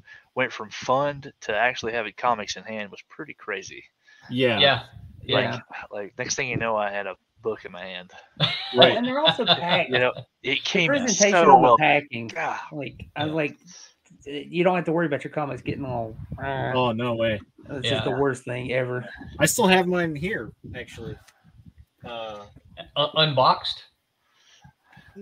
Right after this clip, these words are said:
Speaker 2: well,
Speaker 1: Yes.
Speaker 4: Yeah,
Speaker 2: I,
Speaker 4: I have mine. I feel like I got mine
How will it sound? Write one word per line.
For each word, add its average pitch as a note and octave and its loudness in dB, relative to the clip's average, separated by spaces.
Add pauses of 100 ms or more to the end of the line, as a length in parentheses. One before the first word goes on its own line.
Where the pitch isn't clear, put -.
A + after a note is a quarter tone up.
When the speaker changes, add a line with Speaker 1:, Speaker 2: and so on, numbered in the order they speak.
Speaker 2:
well, F#3 2 (220)
Speaker 1:
Yes. F3+ -12
Speaker 4:
Yeah, - -4
Speaker 2:
I, F#3+ 2
Speaker 4:
I - 2
have D3 -4
mine. C3+ -8 (280)
I F3 -8
feel G#3+ -4
like - -6
I F3 -4
got F#3 0
mine F3 -8